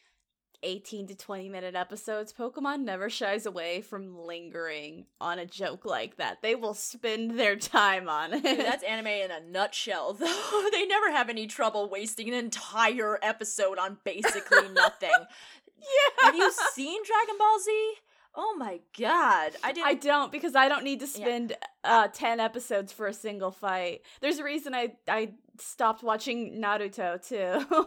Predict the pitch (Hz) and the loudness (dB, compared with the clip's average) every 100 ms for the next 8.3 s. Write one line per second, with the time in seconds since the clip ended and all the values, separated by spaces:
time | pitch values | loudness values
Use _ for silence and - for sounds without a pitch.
0 | - - 190 - 311 285 254 285 285 247 | 0 -10 -8 -4 -2 -2 -2 -4 -2 -2
1 | 214 196 196 - - 202 196 170 160 165 | -4 -6 -10 -10 -4 -4 -4 -6 -4 -6
2 | 160 156 - 160 - 147 - - 160 156 | -6 -12 -12 -12 -10 -12 -14 -10 -10 -10
3 | 180 165 165 156 156 160 - - - 202 | -8 -8 -6 -10 -10 -14 -16 -20 -4 2
4 | 208 202 214 196 220 226 233 214 202 190 | 4 4 4 4 4 4 2 -2 0 0
5 | - 165 170 165 262 208 175 170 175 175 | -2 -6 -8 -8 -8 -4 -4 -6 -8 -8
6 | 175 180 - 190 190 196 285 220 196 190 | -4 -6 -4 -2 0 2 2 2 0 0
7 | 185 185 202 220 302 202 185 175 139 - | -2 -4 -4 -2 -4 -6 -10 -10 -12 -14
8 | 139 120 98 | -16 -14 -14